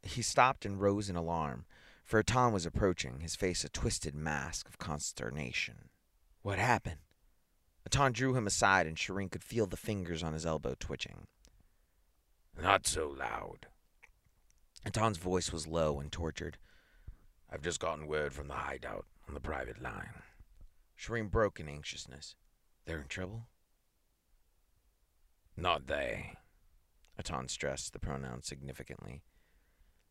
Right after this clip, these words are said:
Speaker 2: "They sealed themselves off just a while ago. They're going to stay buried till day after tomorrow. They're safe. But the city, Shireen, it's a shambles. You have no idea."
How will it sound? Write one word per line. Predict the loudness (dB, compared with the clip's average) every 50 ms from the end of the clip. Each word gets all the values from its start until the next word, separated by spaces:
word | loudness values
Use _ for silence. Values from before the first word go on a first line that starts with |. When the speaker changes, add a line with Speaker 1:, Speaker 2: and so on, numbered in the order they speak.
| _ _ _ -8
Speaker 2:
"They | -2 2 2 2 2 0 -2 -4 -4
sealed | -4 -4 -2 -2 -2 -2 -2
themselves | -4 -4 -2 -4 -4 -4 -10 -8
off | -6 -6 -6 -6 -8 -12 -14 -10 -8
just | -6 -4 -4 -2
a | -2
while | -2 -2 -2 -2 -4 -6
ago. | -8 -10 -10 -12 -12 -12 -14 -16 -18 -20 -20 -20 -20 -20 -20 -20 -18 -10 -4
They're | -2 -2
going | -2 0
to | 0 -2
stay | 0 0 0 -2
buried | 0 2 2 4 2 2 -2 -4 -4
till | -2 -2 -2
day | -4 -4 -4 -4 -4
after | -4 -6 -8 -8 -8
tomorrow. | -8 -8 -8 -8 -8 -8 -8 -10 -10 -12 -12 -14 -16 -20 _ _ _ _ _ _ _ _ _ _ _ _ _
They're | -6 -2 0
safe. | 2 2 4 2 2 0 -2 -8 -12 -14 -14 -14 -14 -16 -18 _ _ _ -20 _ _ _ _ _ _ _ _ _ _ -14
But | -10 -6
the | -2 0
city, | 2 2 2 2 0 -2 -2 0
Shireen, | 0 0 0 0 -4 -4 -6 -6 -8 -10 -12 -14 -16 -20 -20 _ _ _ _ _ _ _ _ _ _ _ _ _ _ _ _ -12
it's | -10 -6 -4 -2
a |
shambles. | 2 2 2 2 2 0 -4 -6 -8 -12 -14 -16 -16 -14 -12 -12 -14 -14 -16 _ _ -20 -20 -20 _ -20 -20 _ _ -10
You | -6 -6
have | -6 -4
no | -4 -4 -4
idea." | -4 -4 -6 -6 -8 -8 -8 -8 -8 -8 -8 -10